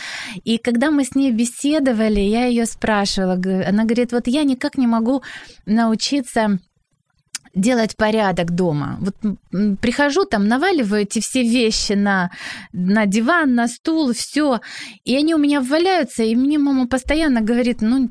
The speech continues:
неужели их там сложно в шкаф положить?'» Да, вот кто сталкивался, у кого есть подростки, у кого вот такие ситуации возникают,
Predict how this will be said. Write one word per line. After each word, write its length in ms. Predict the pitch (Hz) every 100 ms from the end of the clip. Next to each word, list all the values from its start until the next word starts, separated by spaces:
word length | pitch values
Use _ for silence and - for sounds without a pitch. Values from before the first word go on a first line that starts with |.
| -
неужели 400 | 233 285 339 285
их 120 | 254
там 180 | 233 240
сложно 420 | - 240 240 233
в 40 | 240
шкаф 380 | - 240 208 -
положить?'» 420 | 208 202 196 175
Да, 200 | 196 370
вот 160 | 277 -
кто 240 | - 294
сталкивался, 640 | 294 262 254 226 196 185 202
у 20 |
кого 220 | 254 294
есть 160 | 247 -
подростки, 560 | 214 240 277 - -
у 40 | 196
кого 300 | 220 226 226
вот 160 | 202
такие 300 | 202 - 220
ситуации 560 | - 196 208 190 - 180
возникают, 540 | 180 202 226 359 262